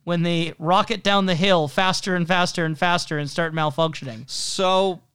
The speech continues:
Speaker 1: That might be a sign that you need to
Speaker 2: What
Speaker 1: go
Speaker 2: are
Speaker 1: and
Speaker 2: you
Speaker 1: make sure that your girl is okay.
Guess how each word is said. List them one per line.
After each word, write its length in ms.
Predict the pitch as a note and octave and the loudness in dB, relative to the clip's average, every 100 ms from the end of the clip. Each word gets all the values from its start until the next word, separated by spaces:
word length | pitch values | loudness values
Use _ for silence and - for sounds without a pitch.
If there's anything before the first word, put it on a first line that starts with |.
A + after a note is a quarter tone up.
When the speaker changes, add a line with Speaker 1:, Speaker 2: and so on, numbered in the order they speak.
| _ | _
Speaker 1:
That 160 | F3+ F#3+ | 0 2
might 160 | A#3+ | 2
be 100 | A#3+ | 4
a 80 | G#3+ | 2
sign 440 | - G3 F#3+ F#3+ | 4 4 4 2
that 120 | F3+ F3 | 0 0
you 140 | F3 | 0
need 260 | F3 F#3 E3+ | 0 0 -2
to 80 | |
Speaker 2:
What 60 | F#3 | 2
Speaker 1:
go 240 | G3+ E3+ | 4 6
Speaker 2:
are 80 | E3 | 6
Speaker 1:
and 100 | C4+ | 4
Speaker 2:
you 40 | B3+ | 2
Speaker 1:
make 100 | - | 2
sure 320 | - A3+ G#3 | 0 4 4
that 180 | F#3 F#3 | 4 0
your 120 | F3 | -2
girl 340 | D#3+ F#3 F3+ E3+ | -2 0 2 2
is 120 | C#3+ | 0
okay. 520 | D3+ D3 D#3 B2 C#3 | -2 -2 -4 -4 -6